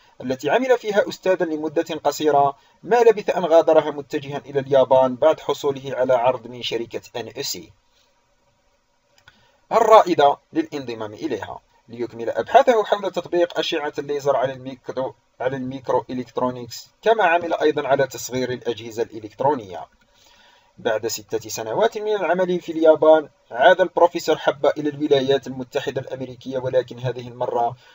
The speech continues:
قرر أن يغير استراتيجيته، حيث فضل الانضمام إلى شركة ناشئة بدل الشركات العملاقة، وذلك ليجد الحرية الكاملة لتحقيق طموحاته العلمية.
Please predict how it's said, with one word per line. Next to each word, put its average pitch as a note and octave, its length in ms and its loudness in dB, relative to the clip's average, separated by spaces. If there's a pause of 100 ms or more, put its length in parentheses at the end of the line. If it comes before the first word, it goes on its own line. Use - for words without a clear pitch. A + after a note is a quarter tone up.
(240)
قرر G#3 420 6
أن F3 80 2
يغير D#3 460 2
استراتيجيته، C3 960 -2
حيث C3 220 -8
فضل A#2+ 360 -2
الانضمام B2 540 -8
إلى B2 220 -4
شركة B2+ 480 -6
ناشئة A#2 580 -2 (420)
بدل D3+ 340 4
الشركات B2+ 560 -2
العملاقة، G#2+ 640 -6 (320)
وذلك A3+ 400 4
ليجد F#3+ 420 -4
الحرية D#3 460 -2
الكاملة D3 440 0
لتحقيق C3 600 -10
طموحاته A2+ 600 -4
العلمية. G#2+ 560 -12